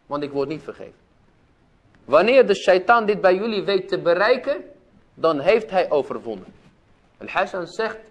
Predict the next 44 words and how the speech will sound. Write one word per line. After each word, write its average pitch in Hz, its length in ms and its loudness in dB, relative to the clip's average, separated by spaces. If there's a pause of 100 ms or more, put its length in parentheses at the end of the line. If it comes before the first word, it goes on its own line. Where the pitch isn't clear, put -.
(640)
"Hij 127 140 -12
kan 160 200 -8
zijn 135 160 -12
geluk 165 380 -10
niet 160 200 -14
op 170 200 -10
als 127 200 -10
hij 156 160 -4
dit 135 140 -12
bij 127 140 -4
jullie 131 220 -10
weet 135 300 -6
te 117 100 -14
bereiken. 107 480 -10
Dat 113 140 -14
jullie 123 180 -10
zo 139 180 -2
gaan 120 300 -8
denken." 120 380 -6 (640)
En 117 120 -10
daarom 139 260 -2
zei 170 180 -6
hij 147 120 -8
daarna: 147 420 -4 (300)
"Fala 165 380 -2
tamallu 175 720 2
min 147 180 -4
al-istighfar." 123 720 -6 (960)
Oftewel, 175 800 2 (240)
ga - 200 -2
je 175 180 0
niet 277 240 -6
vervelen 208 480 -2
als 170 140 -10
het - 160 -12
gaat 247 380 -2
om 196 100 -8
het 190 140 -10
vragen 208 360 -2
van 170 160 -10
vergeving. 151 520 -6
Blijf 226 280 2
het 220 160 -6
doen, 202 340 -4